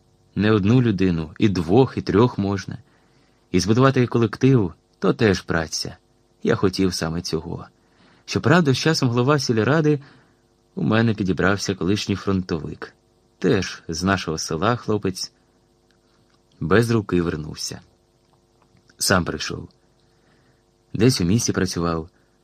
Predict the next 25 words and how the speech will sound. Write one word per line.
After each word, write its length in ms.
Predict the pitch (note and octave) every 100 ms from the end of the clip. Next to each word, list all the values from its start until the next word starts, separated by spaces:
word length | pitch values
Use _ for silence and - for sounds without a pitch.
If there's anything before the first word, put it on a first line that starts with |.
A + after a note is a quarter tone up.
| _
а 120 | F#2
почув, 320 | F#2+ F#2+ C#3
що 500 | B2 - G#2 G2+ F#2 D#2+ _ _ _ _ _ _ _ _ _
у 80 | -
селі 280 | - E2+ E2
діється, 580 | G#2 C#3+ C#3+ - A#2+ A2+
прийшов. 680 | - F#2 - - D#2 D#2+ F#2 _ _ _ _ _ _ -
Побалакали 800 | G3+ G2 G2+ B2+ B2 A2 G#2+ - _ _
і 140 | F3 C3
лишився. 640 | F2 - D#2 D#2 - - - _ _ _ _ _ _ -
Згодом 440 | - D#2+ C3 C3+ F2+
вибрали 400 | A#2+ A#2+ G#2 F#2+
його 220 | E2+ G2+
головою 400 | F2 D#2+ E2+ G#2
сільради. 640 | - E2 D#2+ E2 D#2 - - _ _ _ _ _ _ _ _
Є 280 | - D#2+ A#2
такі, 240 | A2 G2 A2+
що 160 | -
зі 100 | F#2
мною 480 | F2+ F2+ A2 A2 G2 - _ _ _ _ _ _ _ _ _ _
в 120 | -
таборі 380 | - F#2+ G#2 G2+
були, 320 | F2+ D2+ - - _ _
порядні 400 | C3+ G#2+ D#2 D#2
люди, 400 | E2+ G#2+ G2